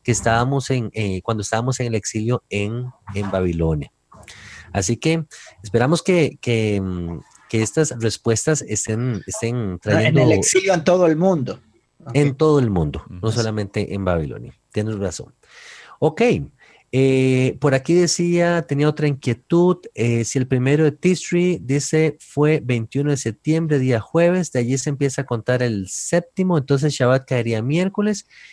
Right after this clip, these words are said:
Speaker 1: Esa pregunta va muy relacionado con todo esto del tema de,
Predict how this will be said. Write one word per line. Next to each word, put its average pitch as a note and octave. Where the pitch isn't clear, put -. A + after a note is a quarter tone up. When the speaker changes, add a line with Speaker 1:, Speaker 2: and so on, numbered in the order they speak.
Speaker 1:
Esa F3
pregunta F#3
va E3+
muy E3+
relacionado E3
con A#2
todo C#3
esto C#3+
del B2
tema D3
de, G2+